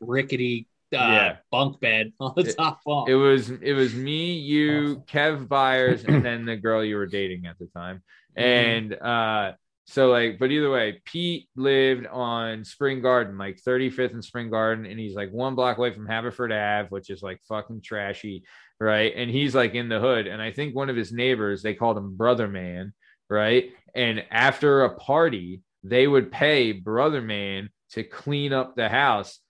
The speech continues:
Speaker 2: And then also, like, because he was, like, getting money from these guys, Brother Man was, like, their fucking, like, watchdog too. He's like, "Hey, you guys gotta be careful for this and gotta be careful for this." So it does pay to have, like, a neighborhood guy that you're like, "All right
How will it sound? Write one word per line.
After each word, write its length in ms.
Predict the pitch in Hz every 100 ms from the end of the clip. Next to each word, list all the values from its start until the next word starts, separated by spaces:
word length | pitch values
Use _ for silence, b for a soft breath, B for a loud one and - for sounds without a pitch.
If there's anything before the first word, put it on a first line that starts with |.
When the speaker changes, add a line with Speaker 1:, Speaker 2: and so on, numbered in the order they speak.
| _
Speaker 2:
And 140 | 117 117
then 140 | 110
also, 640 | - 131 165 - 120 110
like, 220 | 107 113 107
because 500 | 110 - 151 139 101
he 180 | 131
was, 220 | 131 117 92
like, 220 | 113 92
getting 260 | 123 110
money 260 | 113 131 151
from 260 | - 113 107
these 220 | 104 90
guys, 500 | 104 98 95 98 - _ _ _
Brother 380 | 87 113 151 151
Man 440 | 117 107 107 107
was, 220 | 104 110 110
like, 320 | 104 101 92
their 180 | 110 107
fucking, 500 | 123 117 117 110 104
like, 300 | 104 104 87
watchdog 760 | 107 120 139 - 117 80 53 -
too. 360 | - 127 113 - b b _
He's 200 | 120 107
like, 160 | 110 110
"Hey, 140 | 120
you 180 | 104 110
guys 260 | 117 113
gotta 160 | 110 110
be 140 | 104 92
careful 300 | 117 101 98
for 120 | 113
this 280 | 113 98 104
and 100 | 107
gotta 160 | 110
be 80 | 107
careful 260 | 110 107 95
for 100 | 110
this." 200 | 104 -
So 260 | 117 110
it 200 | 113 110
does 280 | 139 170 160
pay 320 | - 156 131
to 100 | 117
have, 180 | 117 123
like, 240 | 117 113 110
a 80 |
neighborhood 560 | 113 120 123 117 117 101
guy 300 | 113 113 107
that 100 | 101
you're 140 | 104
like, 180 | 104 98 101
"All 120 | 104
right 160 | 90